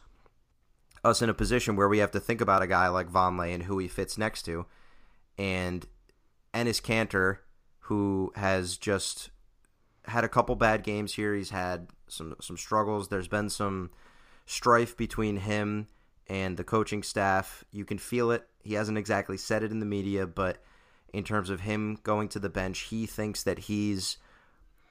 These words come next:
deserving of a starting nod because of his paycheck, because he talks a lot about the Knicks, and I don't think anyone would deny that Kanter is certainly an enthusiastic guy that loves the Knicks, and he's done a great job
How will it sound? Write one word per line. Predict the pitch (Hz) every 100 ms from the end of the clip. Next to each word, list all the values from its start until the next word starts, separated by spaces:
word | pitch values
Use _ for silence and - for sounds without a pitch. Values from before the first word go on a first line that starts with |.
| _
deserving | 120 107 120 120
of | 117
a | 110
starting | - 113 113
nod | 110 104 107 95 90
because | 104 - 101 101 90
of | 98
his | 90 95 90
paycheck, | - 107 107 - 107 -
because | 98 - 92 -
he | 95
talks | 87 101 95
a | 90
lot | 92
about | 90 92
the | 90
Knicks, | 98 107 -
and | 95
I |
don't | 104 110
think | 131
anyone | 123 123 123
would | 123
deny | 120 120 95 98
that | 92 -
Kanter | - 92 90 95
is | 92
certainly | - 98 98 95
an | 95
enthusiastic | 90 107 95 101 98 - 98
guy | 95 92
that | 90 -
loves | 95 90
the | 98
Knicks, | 92 92 87
and |
he's | 90 87
done | 90
a | 90
great | 98 101
job | 98 104 98 90